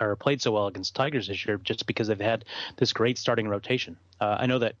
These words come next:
Corey Kluber is pitching, uh, tomorrow. Looking at, <laughs> oh man,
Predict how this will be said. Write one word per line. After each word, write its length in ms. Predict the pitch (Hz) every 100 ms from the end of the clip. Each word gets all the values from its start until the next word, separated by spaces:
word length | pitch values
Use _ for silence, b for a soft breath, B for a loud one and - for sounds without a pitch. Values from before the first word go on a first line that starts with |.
| -
Corey 240 | 156 120
Kluber 360 | - 156 120 107
is 80 | -
pitching, 480 | 117 - 107 104 92 B B B -
uh, 160 | 104
tomorrow. 580 | 98 - 117 123 104 98 95
Looking 240 | 113 - 113
at, 260 | - 151
<laughs> 0 |
oh 120 | 147 101
man, 260 | 101 90